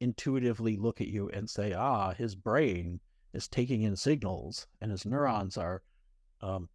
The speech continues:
interacting." And no, what happens is I come up with a much simpler sketch. And in that simple sketch, I say, "Ah, he's aware of this.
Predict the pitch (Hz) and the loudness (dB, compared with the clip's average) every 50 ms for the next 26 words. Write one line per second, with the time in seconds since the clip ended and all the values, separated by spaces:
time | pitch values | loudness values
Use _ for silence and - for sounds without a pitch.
0 | _ _ - 123 107 104 123 151 151 - - 113 101 101 98 95 90 - - _ | _ _ -4 -2 0 2 2 2 2 2 0 0 0 0 -2 -2 -6 -8 -12 _
1 | _ - 143 147 131 107 - - - - - 127 139 143 151 156 - 127 123 117 | _ -2 2 2 2 2 0 -6 -10 -6 -4 -2 0 2 2 2 2 -2 0 0
2 | 120 117 117 127 107 107 - - 139 135 - - 117 117 101 117 127 147 147 - | -2 0 2 0 0 -2 -2 -2 -2 -2 -2 -2 -6 -6 -4 0 0 0 0 0
3 | - - - 139 - - 120 113 104 - - - - 123 - 110 - - - - | -2 -4 -4 -4 -2 0 0 0 0 -2 -4 -2 -2 -2 -2 -4 -6 -12 -18 -20
4 | - - _ _ _ _ _ _ - _ _ _ - 110 110 110 - 147 131 123 | -20 -20 _ _ _ _ _ _ -20 _ _ _ -2 -2 0 0 0 0 2 2
5 | 120 113 - - - 156 143 - 127 110 - - - 139 127 123 - - - - | 2 2 0 0 0 0 2 2 2 0 0 0 0 0 2 2 0 -2 -6 -12
6 | - - _ _ _ - - 107 95 - - 110 104 104 135 139 110 92 - - | -12 -16 _ _ _ -8 -6 -6 -4 -2 0 0 2 2 2 2 2 2 0 -4
7 | - _ _ _ _ _ _ _ _ _ - _ _ _ _ - 170 160 147 120 | -10 _ _ _ _ _ _ _ _ _ -20 _ _ _ _ 0 2 2 4 4
8 | 127 113 107 123 143 143 139 127 101 101 101 110 104 80 - - - - | 4 2 4 4 6 6 6 4 4 2 0 0 -2 -4 -4 -6 -12 -16